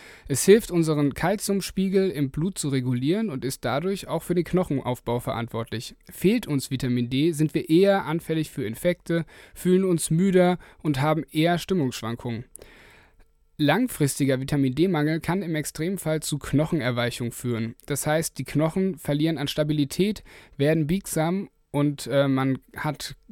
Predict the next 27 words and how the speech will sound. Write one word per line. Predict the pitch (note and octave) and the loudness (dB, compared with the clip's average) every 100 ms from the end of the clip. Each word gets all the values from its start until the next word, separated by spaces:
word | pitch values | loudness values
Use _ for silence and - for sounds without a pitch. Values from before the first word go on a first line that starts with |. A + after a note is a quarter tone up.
| - | -16
stumpfe | - - F#3+ F#3 | -6 2 2 4
Schmerzen, | E3 C3+ C3 D#3 - C3+ | 0 0 -2 -2 -2 0
wo | B2+ | 0
man | B2+ C3 | 0 0
nicht | C#3 C#3 | -2 -4
richtig | C#3 D3 B2+ - | -4 -4 -6 -6
definieren | A#2+ C3 C3 C#3+ | -2 0 0 -2
kann, | C3 B2+ | -2 -2
wo | B2+ C#3+ | -2 -4
die | C#3 | -4
eigentlich | B2 B2+ A#2+ B2 | -4 -4 -4 -4
herkommen. | B2+ - A2+ B2+ _ _ _ - - - - - - | -6 -6 -10 -10 _ _ _ -20 -20 -20 -20 -20 -12
Aber | - D#3 D#3 | 0 2 4
wie | A3 | 2
kann | G#3 | 4
man | G3+ G3 | 4 4
eigentlich | E3+ F#3 F#3+ - | 2 4 4 2
dem | E3+ | 2
Mangel | D#3+ E3+ | 4 4
vorbeugen? | D#3+ - C#3 D3 B2+ B2 A#2+ A#2 - _ _ _ | 2 2 4 6 4 2 0 -4 -10 _ _ _
Die | E3 D#3 | 0 2
Sonne | C#3+ G3+ A#3+ | 4 4 4
ist | F#3 F3 - | 0 -2 -4
gerade, | D3 A#2+ C#3 D#3 G3 G#3 - _ _ _ _ | -4 -2 0 0 0 -2 -6 _ _ _ _
wie | D#3 D#3 | -4 -4
schon | - C#3+ | -2 -2
erwähnt, | B2+ C#3 D#3 F3+ | -2 -2 -2 -2